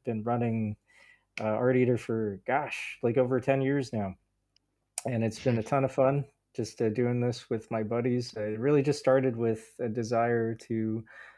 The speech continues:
Speaker 1: uh, talk about games and all this cool stuff at a level of depth that, um, you know, I wasn't seeing at the time back in, like, two thousand eleven. Um, I think, I, I
Speaker 2: Yeah.
Speaker 1: think things have,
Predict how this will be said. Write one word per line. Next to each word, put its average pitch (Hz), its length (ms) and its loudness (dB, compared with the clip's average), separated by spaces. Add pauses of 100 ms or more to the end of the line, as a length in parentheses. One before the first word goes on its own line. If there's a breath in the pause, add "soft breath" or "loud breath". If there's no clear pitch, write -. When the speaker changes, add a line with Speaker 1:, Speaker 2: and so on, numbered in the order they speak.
(160 loud breath)
Speaker 1:
uh, 117 220 -2
talk 123 360 0
about 120 360 -2
games 123 680 -2
and 107 380 -4 (100)
all 120 160 -2
this 117 320 -6 (300)
cool 123 280 0
stuff 123 460 0
at 123 180 -2
a 117 120 0
level 120 440 0
of 101 100 -2
depth 117 380 0 (140)
that, 107 320 0
um, 104 380 -2
you 120 60 -2
know, 110 120 0
I 110 120 2
wasn't 120 380 2
seeing 123 400 0
at 101 140 -4
the 110 60 -4
time 104 480 -4
back 107 300 2
in, 107 140 -2
like, 101 220 -4
two 117 160 -4
thousand 110 400 0
eleven. 104 460 -2 (440 loud breath)
Um, 110 180 -4
I 120 80 0
think, 131 340 -4 (120)
I, 123 240 0
I - 20 0
Speaker 2:
Yeah. - 20 -6
Speaker 1:
think 190 220 -2
things 175 280 2
have, 143 140 0